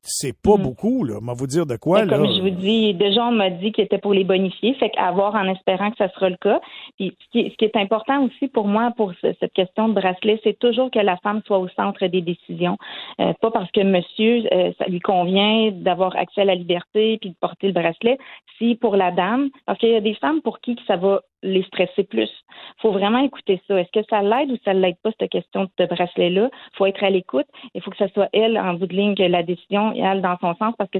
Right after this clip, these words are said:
Speaker 2: c'est elle la victime.
Speaker 1: Mhm.
Speaker 2: Alors ça aussi, pour cette femme-là, qu'elle, ça la stresse, faut peut-être penser à d'autres, à d'autres solutions, à d'autres aides, là.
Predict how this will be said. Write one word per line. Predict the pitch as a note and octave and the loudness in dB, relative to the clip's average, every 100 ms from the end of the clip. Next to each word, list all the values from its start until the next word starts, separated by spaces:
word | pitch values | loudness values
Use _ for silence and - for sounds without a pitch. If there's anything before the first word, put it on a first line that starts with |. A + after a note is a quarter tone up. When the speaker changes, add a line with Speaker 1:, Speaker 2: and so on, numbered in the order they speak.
| - | -4
Speaker 2:
c'est | - | 0
elle | G3 | 2
la | F3+ | 0
victime. | D#3+ E3+ _ F3+ F#3 - - | -2 -10 _ -8 -8 -10 -16
Speaker 1:
Mhm. | G#3 F#3+ | -8 -2
Speaker 2:
Alors | F3 - | -2 0
ça | C4 | 0
aussi, | B3+ - C4 C4+ _ | 0 0 -2 -4 _
pour | F3+ | -4
cette | - F#3+ | -2 -2
femme-là, | G3+ G3+ G3+ A#3+ | 0 2 2 2
qu'elle, | G3+ G3+ G3 | 2 0 0
ça | |
la | F3 F3 | -2 -2
stresse, | - G3 A3 _ - - | -4 -2 -2 _ -20 -14
faut | - | -14
peut-être | - G3 - | -2 -2 0
penser | G#3 F#3 | -2 2
à | G3+ | 0
d'autres, | F#3 G#3 - | 2 -2 0
à | F#3 | -2
d'autres | G#3 - | -2 -2
solutions, | G3 F3 - G3+ | -4 -4 -6 -2
à | G3 F3 | 0 0
d'autres | E3 - | -4 -4
aides, | F3+ E3+ | -2 -2
là. | E3+ | -4